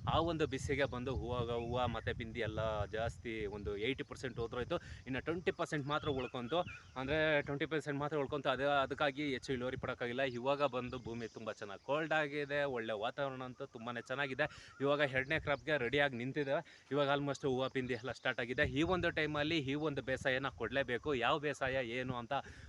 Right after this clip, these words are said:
ಬನ್ನಿ ಇವತ್ತು ವಿಡಿಯೋನ ಶುರು ಮಾಡೋಣ. ಇವತ್ತು ವಿಡಿಯೋನ ಶುರು ಮಾಡೋಣ, ನೋಡ್ಕೊಂಡು ಬರೋಣ ಯಾವ ಬೇಸಾಯ ಬಿಡ್ತಾ ಇದ್ದೀನಿ ಅಂತ. ಹಾಗೆ ನಮ್ಮ ಚಿಕ್ಕಡಿ ಗಿಡ ಹೇಗಿದೆ ಅಂತ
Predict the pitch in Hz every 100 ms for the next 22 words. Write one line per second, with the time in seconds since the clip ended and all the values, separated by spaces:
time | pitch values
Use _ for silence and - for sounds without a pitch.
0 | - 175 208 175 160 160 160 147 151 143
1 | 127 156 160 170 160 170 170 - 170 170
2 | 170 143 156 156 143 131 127 160 165 156
3 | 151 143 120 139 151 143 135 113 135 143
4 | 117 123 131 123 131 123 117 123 120 120
5 | 123 175 - - - - - - - -
6 | - 156 175 196 165 147 147 139 151 143
7 | 147 131 135 127 123 117